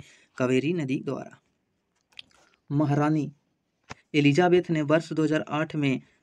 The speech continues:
नाइट की उपाधि किसे प्रदान की थी? सलमान सरादी, रसदी को, सलमान रसदी को, सलमान रसदी को। महारानी एलिजाबेथ ने वर्ष दो हज़ार आठ में नाइट की उपाधि किसे प्रदान की थी? सलमान राशिदा को। तो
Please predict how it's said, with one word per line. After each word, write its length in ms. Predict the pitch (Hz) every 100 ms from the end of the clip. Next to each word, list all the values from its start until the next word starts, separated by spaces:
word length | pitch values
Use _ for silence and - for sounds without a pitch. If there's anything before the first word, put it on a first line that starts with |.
| -
नाइट 460 | 143 139 139 170 175 -
की 100 | 165
उपाधि 580 | 151 143 139 139 160 -
किसे 240 | 147 156
प्रदान 320 | 151 139 139
की 160 | 139 131
थी? 240 | - - - - - _ _ _ _
सलमान 560 | _ - 143 143 143 160
सरादी, 880 | - - - - 139 127 127 127 151 - _ _ _ -
रसदी 400 | 139 139 139 165
को, 160 | 170 -
सलमान 340 | - 131 147
रसदी 340 | 151 127 127 123
को, 140 | -
सलमान 380 | - 127 135 135
रसदी 320 | 127 120 131 131
को। 200 | - - - _ _ - _ _ _ _ _ _ _ -
महारानी 460 | 131 131 135 165 190
एलिजाबेथ 460 | 143 135 147 147 147
ने 60 | 139
वर्ष 200 | 135 143
दो 80 | 135
हज़ार 200 | 135 -
आठ 200 | 147 147
में 100 | 139
नाइट 300 | 131 135 143
की 140 | -
उपाधि 400 | 156 143 131 131
किसे 220 | 143 - 147
प्रदान 300 | 143 131 143
की 140 | 147
थी? 200 | 175 196 - - - -
सलमान 380 | 139 131 135 175 -
राशिदा 420 | 147 127 120 120 107
को। 240 | - - - - - -
तो 300 | 131 123